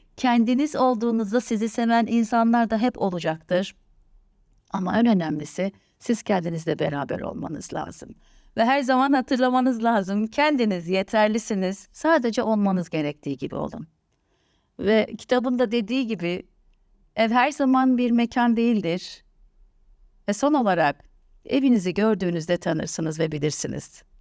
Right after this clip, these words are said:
Amalarınız olmaz. Sevmek, sevilmek için hep buradayız. Sadece hatırlamamız lazım.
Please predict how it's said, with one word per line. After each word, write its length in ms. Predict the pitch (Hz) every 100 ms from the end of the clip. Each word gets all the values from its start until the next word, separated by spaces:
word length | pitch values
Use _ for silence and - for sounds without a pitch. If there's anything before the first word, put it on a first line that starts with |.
| _ _
Amalarınız 640 | - 220 214 202 196 196 -
olmaz. 600 | 175 170 165 165 - - _ _ _ _
Sevmek, 560 | - 208 202 185 185 -
sevilmek 540 | - 196 190 196 202
için 220 | - - 160
hep 200 | 160 -
buradayız. 500 | 151 156 151 165 - _ _ _
Sadece 600 | - 254 202 180 175 185 - _ _ _ -
hatırlamamız 760 | 190 - 175 160 156 147 -
lazım. 400 | 147 143 - -